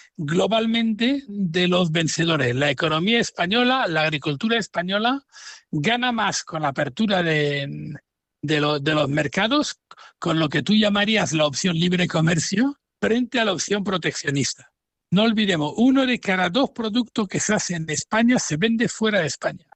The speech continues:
Pero globalmente, España es un país, España y Europa es un país que más, que, que más está ganando con la globalización. ¿Y sabes por qué, además?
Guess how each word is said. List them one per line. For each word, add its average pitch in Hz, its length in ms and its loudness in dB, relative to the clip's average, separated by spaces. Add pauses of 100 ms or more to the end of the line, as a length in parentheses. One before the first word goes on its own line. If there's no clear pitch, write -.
(220)
Pero 147 300 2
globalmente, 233 1040 2
España 202 480 0
es - 160 0
un 202 140 2
país, 208 340 2
España 202 400 0
y 165 60 2
Europa 180 400 2
es - 160 0
un 180 100 -2
país 175 380 0
que 143 180 -4
más, 185 460 -2 (240)
que, 131 500 0
que 143 160 -2
más 214 260 0
está 185 300 -2
ganando 185 560 0
con 165 200 -4
la 151 100 2
globalización. 143 720 0 (360)
¿Y - 120 0
sabes 285 340 0
por 254 220 -6
qué, 320 160 2
además? 285 560 2